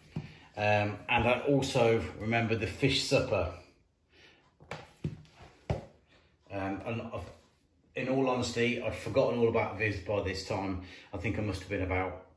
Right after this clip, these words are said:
oh, I don't know, I must have been about twelve, thirteen by this time, and I'd forgotten all about it. So then we have the Porky Chopper. These are all in chronological order of the years they were released.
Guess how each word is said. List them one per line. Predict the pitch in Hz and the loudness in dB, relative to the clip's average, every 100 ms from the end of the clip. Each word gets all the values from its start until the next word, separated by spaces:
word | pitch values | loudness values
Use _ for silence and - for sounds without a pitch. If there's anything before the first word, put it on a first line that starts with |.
| _ _ _ _ _ _ _ _ _ _ _ _ | _ _ _ _ _ _ _ _ _ _ _ _
oh, | 117 95 | -6 -4
I | |
don't | 90 87 | -4 -4
know, | 87 | -2
I | 87 | 0
must | 85 85 | -2 -4
have | - | -6
been | 85 | -6
about | 85 82 82 - _ _ _ - | -4 -4 -6 -14 _ _ _ -16
twelve, | - 104 95 92 87 | -6 -2 0 0 -2
thirteen | - 104 90 113 98 87 | -2 -2 -2 -2 -2 0
by | 82 85 | 0 -2
this | 85 - | -2 -4
time, | 90 90 | -4 -2
and | 90 | -2
I'd | 87 | -2
forgotten | - - 92 90 | -2 -4 -2 -4
all | |
about | 85 85 85 90 | -2 -2 -2 -4
it. | - - - - - | -8 -12 -20 -20 -10
So | - | 2
then | 113 120 | 6 6
we | 120 | 6
have | - 131 107 101 - | 6 8 8 6 -2
the | - | -4
Porky | - 147 143 - 127 | 8 12 12 10 4
Chopper. | - 139 - 160 139 107 | 6 6 8 6 4 4
These | 151 147 | 6 6
are | 156 | 4
all | - 156 147 151 139 - - - - - | 6 10 10 10 8 2 -10 -20 -20 -4
in | 135 127 110 | -2 0 0
chronological | - 139 120 120 117 - 117 | 6 6 6 4 2 0 2
order | 110 104 110 104 - - | 2 4 2 0 -6 -8
of | 107 90 - - - | -6 -6 -10 -16 -10
the | 104 | -6
years | 104 110 107 101 | -2 0 0 0
they | 110 | -2
were | 104 104 | 0 -2
released. | 101 95 87 - - | -2 -2 -4 -6 -12